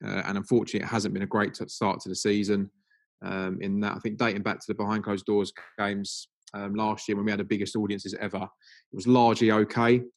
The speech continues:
um, but to start the season in the way that we did with that Crawley game, um, wasn't good enough. Um,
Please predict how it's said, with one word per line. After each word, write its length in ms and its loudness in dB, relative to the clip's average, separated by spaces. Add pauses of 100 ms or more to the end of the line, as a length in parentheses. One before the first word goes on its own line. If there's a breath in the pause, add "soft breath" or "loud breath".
(220)
um, 400 -2 (180)
but 240 0
to 80 -10
start 280 0
the 60 -6
season 300 0
in 60 0
the 80 -2
way 140 0
that 60 -2
we 60 -4
did 140 -2
with 80 -4
that 100 -6
Crawley 360 -2
game, 280 -6 (460 soft breath)
um, 420 -4
wasn't 280 -2
good 120 -2
enough. 320 -2 (320)
Um, 380 -8